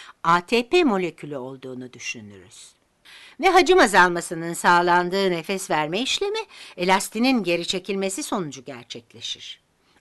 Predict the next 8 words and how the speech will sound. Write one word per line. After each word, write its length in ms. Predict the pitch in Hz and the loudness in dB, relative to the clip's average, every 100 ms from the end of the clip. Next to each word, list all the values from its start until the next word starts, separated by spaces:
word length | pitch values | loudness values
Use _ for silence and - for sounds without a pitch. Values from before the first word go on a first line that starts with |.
| - | 2
O 200 | 370 415 | 6 8
yüzden 760 | 254 180 - - 143 175 190 | 6 4 -2 -8 -8 -6 -4
bu 320 | 233 226 294 - _ 262 | 2 4 2 -6 _ 2
bir 120 | 381 | 4
nevi 680 | 427 294 202 180 156 220 311 | 6 4 4 2 0 0 0
elastik 680 | 214 180 180 - - - | 2 2 2 0 -8 -8
potansiyel 760 | - 180 202 185 180 214 202 180 | -6 -2 0 0 0 0 0 0
enerjidir. 880 | 123 120 107 101 - _ - - | -4 -14 -16 -16 -16 _ -20 -20